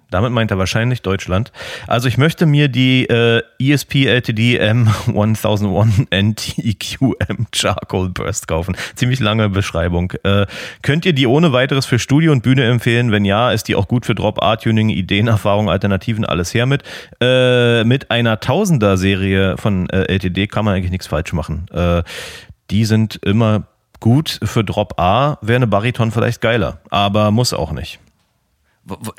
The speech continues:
Speaker 2: woher weißt du, dass das eine Tausender-Auflage ist, Simon? Einfach so
Speaker 1: Nee, eine
Speaker 2: knowledge-mäßig?
Speaker 1: Tausend-, nee, eine Tausender-Serie ist es, die steht ja da M eintausendeins. Und die Tausender sind ja diese Deluxe-L T Ds und die sind qualitativ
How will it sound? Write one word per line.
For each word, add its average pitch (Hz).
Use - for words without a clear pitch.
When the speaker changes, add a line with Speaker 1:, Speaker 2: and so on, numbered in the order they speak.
Speaker 2:
woher 123
weißt 180
du, -
dass 131
das -
eine 95
Tausender-Auflage 135
ist, -
Simon? 165
Einfach 123
so 123
Speaker 1:
Nee, 123
eine 101
Speaker 2:
knowledge-mäßig? 117
Speaker 1:
Tausend-, 104
nee, 110
eine 104
Tausender-Serie 98
ist 73
es, 90
die 90
steht 98
ja 95
da 92
M 95
eintausendeins. 95
Und 95
die 92
Tausender 127
sind 113
ja 117
diese 101
Deluxe-L 92
T 85
Ds 78
und 87
die 101
sind 98
qualitativ 90